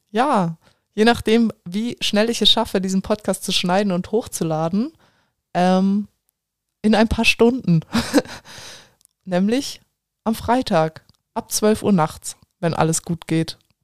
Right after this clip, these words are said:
mit dem Vertrieb, der da dahinter steht. Äh, da kommt meine erste E P raus. Sechs Songs sind das. Und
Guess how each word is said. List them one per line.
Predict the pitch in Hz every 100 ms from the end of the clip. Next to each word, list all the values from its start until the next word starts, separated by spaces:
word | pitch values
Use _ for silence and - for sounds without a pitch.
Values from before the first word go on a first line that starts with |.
| -
mit | 170 -
dem | 160 160 160 _ _ _ _ _ _ _
Vertrieb, | - 175 - 185 175 - - _
der | 165 156
da | 156
dahinter | 160 165 165 165
steht. | - 160 160 - - _ _ _ _ _
Äh, | 165 160
da | 160 175
kommt | - 214
meine | 220 208
erste | 220 - 208
E |
P | 202 - 226
raus. | 151 156 165 - _ _
Sechs | - 214 - -
Songs | 190 202 -
sind | 233 262
das. | 330 - - _ _ _ _ _ _ _ _ _ _ _ _ _
Und | 190 190 -